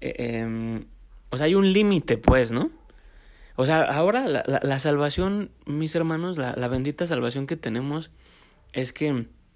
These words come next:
Cristo vino y pagó todo.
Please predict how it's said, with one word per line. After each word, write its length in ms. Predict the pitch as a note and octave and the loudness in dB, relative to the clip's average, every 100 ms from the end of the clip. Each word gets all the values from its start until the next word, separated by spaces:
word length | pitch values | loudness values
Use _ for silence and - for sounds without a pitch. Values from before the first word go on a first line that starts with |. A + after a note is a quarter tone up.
| _ _ - _ _ _ _ - - | _ _ -20 _ _ _ _ -18 -2
Cristo 360 | - D3+ F3 | 0 0 2
vino 240 | D#3 D#3 D#3+ | 2 2 2
y 60 | |
pagó 400 | D3+ A#2 A2+ C3 | 0 0 2 0
todo. 420 | C3+ D3+ D3+ C3 | 0 2 2 0